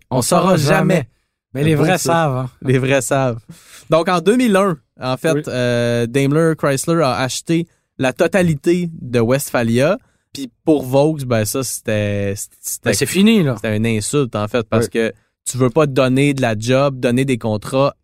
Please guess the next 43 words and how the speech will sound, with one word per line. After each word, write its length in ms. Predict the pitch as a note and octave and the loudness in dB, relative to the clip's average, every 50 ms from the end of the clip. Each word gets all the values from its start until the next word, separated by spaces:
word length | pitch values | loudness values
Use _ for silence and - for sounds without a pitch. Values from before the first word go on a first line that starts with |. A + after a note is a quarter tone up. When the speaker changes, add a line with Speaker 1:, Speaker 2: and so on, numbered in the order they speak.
| _ | _
Speaker 1:
à 320 | - A#2 A2+ A#2 A#2+ G#2+ - - _ _ | -4 -2 0 0 -2 -4 -6 -10 _ _
ton 140 | - A#2 A2 | -8 -8 -6
compétiteur 580 | G#2+ - A2+ A2 - A#2 G#2 - - B2 A#2+ A#2+ | -4 -4 -6 -4 -4 -6 -6 -4 -2 -2 0 0
direct, 360 | G#2+ G2+ G#2 G#2+ A#2+ C#3 C#3+ | -2 -4 -2 0 0 0 0
Speaker 2:
Ouais. 40 | - | 0
Speaker 1:
parce 140 | - A2+ G#2+ | -4 -4 -4
que 80 | - | -4
Volkswagen 540 | A#2+ A2 A#2 B2+ B2 B2 A#2+ A2+ A2 B2 C#3 | -2 0 0 0 0 0 -2 0 0 0 0
Speaker 2:
Mais 200 | C#3+ C3 C3 C3 | 0 0 0 2
Speaker 1:
puis 80 | B2 A#2 | 2 2
Mer-, 200 | A2+ A2 A2+ A2 - | 2 0 -2 -4 -6
puis 200 | - A#2 A2 G#2+ | -4 -4 -4 -2
Mercedes-Benz, 840 | A#2 A2+ A2 - A2+ A2+ A2 G2+ G2+ G#2 A#2+ C3 C#3+ D3+ D3 C3 - _ _ _ _ | -4 -4 -4 -4 -4 -4 -4 -4 -4 -2 -2 0 0 -2 -4 -6 -10 _ _ _ _
surtout 300 | - - A#2 - - D#3 | -14 -12 -10 -6 -2 0
en 80 | D3 B2+ | 0 0
Europe, 400 | A2+ G#2 G2 G#2+ B2 C#3 C#3 - - | 0 -2 -2 0 0 0 -2 -4 -8
c'est 180 | - - A2+ | -8 -8 -6
vraiment 260 | G#2 A2 A2 A2+ B2 | -4 -2 -2 -2 -2
des 120 | B2 A2+ G#2 | -2 -4 -4
concurrents. 480 | - G#2+ G#2+ G#2 - F#2+ G2 F#2+ G2 - - _ _ _ - | -6 -6 -8 -8 -10 -12 -12 -12 -14 -16 -20 _ _ _ -4
Speaker 2:
Mais 100 | C3 C3+ | -2 -2
à 80 | D#3+ | -2
ce 100 | - - D#3 | -2 0 0
moment-là, 520 | D#3 D3+ D3+ C#3+ C3+ D3+ E3+ F3+ E3 C#3 | 2 2 2 2 2 2 2 2 2 0
euh, 40 | B2+ | 0
Volkswagen 580 | A#2+ C3 B2 A#2 B2+ C3 B2 A#2+ C#3+ D#3 D#3 | 0 -2 -2 0 0 0 0 2 0 0 -2
fabriquait 480 | - - C#3 A#2 A2+ G#2+ G#2+ - C#3+ C3+ | -2 -4 -6 -6 -6 -8 -6 -4 -4 -2
des 140 | A#2+ A#2 A2 | 0 0 0
vannes 300 | G#2+ A2+ C3 C#3 C3+ B2+ | 0 0 0 0 0 0
depuis, 480 | A#2 G#2+ G2+ - - A#2+ B2 A#2+ A#2 A2 | -2 -2 -4 -6 -6 -4 -2 -2 -2 -2
euh, 60 | A2 G2+ - - _ _ _ - | -4 -6 -8 -14 _ _ _ -12
au-dessus 280 | B2 B2 - - - | -10 -10 -10 -10 -10
de 40 | D3 - | -8 -4
cinquante 520 | - C#3 B2 A2+ - B2+ A2+ G#2+ G2+ - | -2 -2 -2 -2 -2 -4 -4 -4 -4 -2
ans 160 | C#3+ D#3 E3+ D#3+ - _ _ _ _ | -2 -2 -2 -4 -6 _ _ _ _
et 140 | - A#2+ A#2+ | -4 -2 -2
on 80 | A2+ G#2+ | -2 -2
s'est 200 | - - C3 G#2+ | -4 -4 -4 -4
pas 180 | - D3 D3 C3+ | 0 0 0 2
laissé 420 | A#2+ A2 - - - D3+ D#3+ D3+ - _ _ _ _ _ _ | 0 0 -2 0 0 0 0 0 -4 _ _ _ _ _ _
abattre 440 | - E2 G#2+ G#2 G#2 B2 C#3+ D3 - _ | -6 -4 -4 -2 0 0 0 0 -2 _
par 180 | - G#2+ - | -6 -6 -4
ça. 240 | - - G#3+ A3 D3 | -2 0 0 0 0